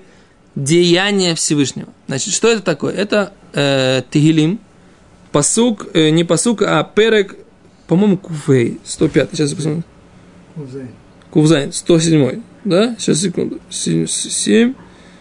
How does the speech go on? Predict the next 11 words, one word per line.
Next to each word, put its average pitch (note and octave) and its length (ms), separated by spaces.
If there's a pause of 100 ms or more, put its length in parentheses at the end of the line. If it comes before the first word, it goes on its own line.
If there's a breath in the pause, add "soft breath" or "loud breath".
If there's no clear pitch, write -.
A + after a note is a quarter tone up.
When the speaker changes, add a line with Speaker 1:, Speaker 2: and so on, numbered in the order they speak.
(340 loud breath)
Speaker 1:
С - 200
какое-то, F#3+ 640 (180)
м, - 720
Кувзайн, D#3+ 360
да, F#3 120
сто G3 120
седьмой, E3+ 280
правильно. D3+ 280 (280)
Спасибо, D#3 300
Рабек. - 180 (760 loud breath)
Значит, D3+ 380